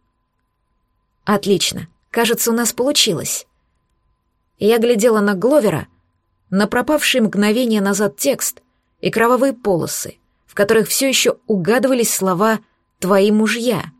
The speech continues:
Неужели? Быть такого не может. Тайна Шарлотты и ее побега оказалась вовсе не тайной,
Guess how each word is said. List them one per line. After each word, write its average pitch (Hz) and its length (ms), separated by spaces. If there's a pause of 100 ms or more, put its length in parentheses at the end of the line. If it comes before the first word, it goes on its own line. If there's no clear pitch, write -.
(960)
Неужели? 254 600 (680)
Быть 208 360
такого 220 300
не 226 120
может. 269 400 (460)
Тайна 233 320
Шарлотты 233 580
и 208 40
ее 214 160
побега 220 420
оказалась 220 440
вовсе 220 300
не 226 100
тайной, 208 520